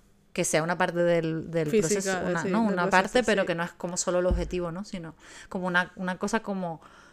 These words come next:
Speaker 1: como que te ayuda a trabajar y ya
Speaker 2: Mm.
Speaker 1: está, ¿no? Y, y bueno, yo creo que con eso, ¿no? Más o menos está contestada.
Speaker 2: Sí, sí.
Speaker 1: Siguiente pregunta. Significado del mantra de inicio.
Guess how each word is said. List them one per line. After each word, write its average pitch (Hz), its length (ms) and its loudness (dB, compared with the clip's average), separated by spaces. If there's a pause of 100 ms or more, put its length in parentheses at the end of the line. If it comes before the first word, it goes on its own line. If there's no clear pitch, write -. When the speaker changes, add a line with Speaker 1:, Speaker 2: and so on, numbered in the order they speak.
(720)
Speaker 1:
como 180 220 0
que 165 100 -2
te 165 80 2
ayuda 180 280 2
a 196 40 0
trabajar 165 680 0
y 175 140 -8
ya 190 60 0
Speaker 2:
Mm. 185 40 -2
Speaker 1:
está, 160 260 -4 (140)
¿no? 180 380 -10
Y, - 320 -14
y - 60 -14
bueno, - 260 -14 (240)
yo 160 140 -6
creo 151 120 -4
que 151 80 -6
con 165 200 -8
eso, 190 240 -8
¿no? 185 140 -6
Más 202 160 -2
o 175 40 -6
menos 175 300 -6 (680)
está 175 220 -10
contestada. 165 800 0
Speaker 2:
Sí, - 400 -2
sí. - 100 -20 (1040)
Speaker 1:
Siguiente 190 520 0
pregunta. 160 840 -2 (480)
Significado 208 840 4
del 247 160 4
mantra 220 380 0
de 233 80 -2
inicio. 165 640 -4